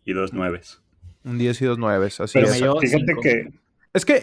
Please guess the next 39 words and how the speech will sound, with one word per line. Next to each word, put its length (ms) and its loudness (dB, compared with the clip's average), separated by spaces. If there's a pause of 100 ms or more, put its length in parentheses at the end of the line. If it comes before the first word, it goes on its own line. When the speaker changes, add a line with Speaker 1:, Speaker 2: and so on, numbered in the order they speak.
Speaker 2:
es 140 -2
que 100 0
mira, 320 4
te 60 0
voy 100 4
a 20 2
decir 160 0
algo. 420 2
Yo, 260 2
yo 120 0
le 80 2
doy 200 4
diez 280 2
a 60 2
la 60 4
uno 260 0
también. 720 0
Y 140 -6
si 100 -6
me 100 0
preguntas 320 -4
cuál 140 0
me 80 0
gusta 220 -2
más, 120 -2
me 100 -2
gusta 260 -2
más 160 0
la 100 4
uno, 400 0
porque 260 0
me 80 0
Speaker 1:
<clears throat> 0 -
Speaker 2:
gusta 320 0
más 240 -2
ese 160 -6
estilo 460 -2
de 80 0
película. 680 -4